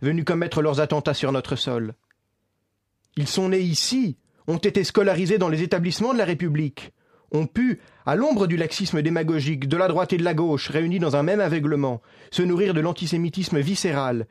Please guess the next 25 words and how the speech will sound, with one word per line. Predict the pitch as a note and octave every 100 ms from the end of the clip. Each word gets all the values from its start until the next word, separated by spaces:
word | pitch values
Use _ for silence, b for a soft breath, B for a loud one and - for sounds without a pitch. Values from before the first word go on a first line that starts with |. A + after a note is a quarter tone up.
| B B
qui | -
exudait | F3 D3 D#3+ D#3+ D#3+
de |
prêches | D3+ - D#3+ C#3
exaltés | D#3 C#3 E3+ D3+ E3+ C#3
tenus | C3 D3
par | D#3 C#3+
des | C#3+ C3+
imams | D#3 D3
formés | - D3 D#3+
en | D3+
Arabie | D3 D#3+ D#3
Saoudite | - D#3+ D3 C#3 - - B B B
et | D3+
venus | D#3+ F3+ F#3 E3+
sans | F#3 D#3
aucun | D#3+ G3 G3
contrôle | F#3+ D3+ F3+ D3+ A#2+ - B B
endoctriner | C#3+ D3+ - E3+ D#3
une | D3+ D3
jeunesse | C#3 C#3+ B2+
désœuvrée. | C#3 C3 A#2+ A2+ G#2+ G#2 _ _ _ _ _ _ _ _ _ _ _ _ _ _
Quelques | - C#3 D#3+ C#3
centaines | - D3 - D#3
d'activistes | C#3+ - C#3+ F#3 F3+ -